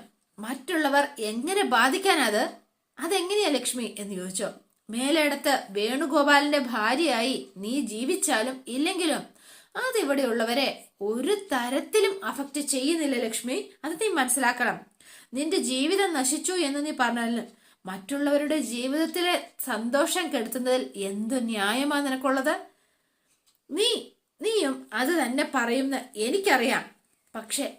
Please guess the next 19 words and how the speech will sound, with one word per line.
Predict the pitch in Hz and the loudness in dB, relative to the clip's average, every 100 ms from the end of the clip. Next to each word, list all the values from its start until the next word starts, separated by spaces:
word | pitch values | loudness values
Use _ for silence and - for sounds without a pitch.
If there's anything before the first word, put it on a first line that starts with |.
| - | -10
ഞാൻ | 214 208 226 311 | -6 -4 -2 0
ഇറങ്ങിപ്പോകാൻ | 285 220 226 277 370 277 254 269 269 | 0 -2 -4 -2 -2 -2 0 2 2
വേണ്ടി | 269 269 302 - | 0 2 0 -4
നോക്കി | 202 196 226 262 320 | -8 -4 -4 -2 0
നിന്നവളല്ലേ | 294 302 359 339 339 330 | 0 2 2 4 4 4
നീ. | 285 294 240 - - _ _ _ _ - | 2 2 0 -2 -12 _ _ _ _ -10
മാധവ | 208 202 226 269 285 | -4 -2 0 2 2
മേനോന്റെ | 269 269 262 269 | 0 0 0 -2
ജീവിതത്തിലേക്ക് | 226 254 277 285 294 294 320 - - - | 0 0 0 2 0 2 0 -2 -10 -8
വലിഞ്ഞു | 202 208 220 233 | -6 -4 -4 -2
കയറാനായിട്ട് | 254 285 262 277 285 302 392 480 466 - _ _ _ - | -2 0 2 2 2 0 2 0 -2 -16 _ _ _ -12
ഞാൻ | 190 202 240 | -8 -2 0
ഉപേക്ഷിച്ചു | 277 233 233 - 302 - | 0 0 -2 -2 -2 0
കളഞ്ഞ | 285 247 277 | 2 2 2
എച്ചില | 302 190 208 359 330 175 - _ _ _ - | 0 -2 0 4 4 4 -4 _ _ _ -10
അത് | 196 220 208 | -8 -4 -2
നീ | 214 226 254 | -2 0 -2
ജീവിതമാക്കി | 196 220 302 330 320 285 226 220 302 311 - 208 | -4 0 2 2 2 0 0 -2 -2 -4 -4 -8
ആഘോഷിച്ചത്, | 208 226 302 359 349 311 320 254 214 | -4 0 0 0 -2 0 0 2 0